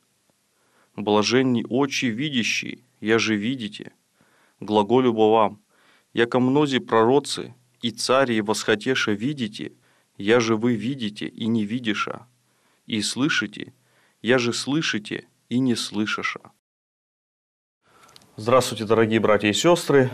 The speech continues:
Сегодня понедельник, третье ноября. В этот день церковь предлагает нашему вниманию евангельское чтение от Луки, десятая глава, с двадцать второго по двадцать четвёртый стих.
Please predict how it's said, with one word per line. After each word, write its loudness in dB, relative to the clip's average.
Сегодня 2
понедельник, 4
третье 2
ноября. 4
В -4
этот 2
день 2
церковь 0
предлагает 4
нашему 0
вниманию 4
евангельское 2
чтение 2
от 0
Луки, -2
десятая 2
глава, 4
с -4
двадцать 0
второго 4
по 0
двадцать -2
четвёртый -2
стих. -8